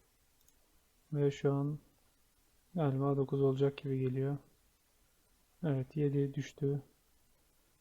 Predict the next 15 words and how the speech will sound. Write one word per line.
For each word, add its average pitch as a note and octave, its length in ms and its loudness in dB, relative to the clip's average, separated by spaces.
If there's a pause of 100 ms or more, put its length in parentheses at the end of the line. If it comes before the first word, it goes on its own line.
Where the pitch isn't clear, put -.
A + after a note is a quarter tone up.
(180)
Astralımız C#3 800 2
bir. C#3 420 -2 (1700)
Deniyoruz. C#3+ 640 -2 (1900)
Evet, C#3+ 460 -6
bu E3 120 0
astralımızı D3 680 0
da C#3+ 300 2 (240)
yaktık. C#3+ 640 -2
Immortalımız D3 720 0
da C3 100 2
yandı. C#3 460 2 (640)
Son D#3+ 300 -2
astralımızda C#3 760 4
bakalım C#3 380 0
deneyeceğiz. C#3 520 2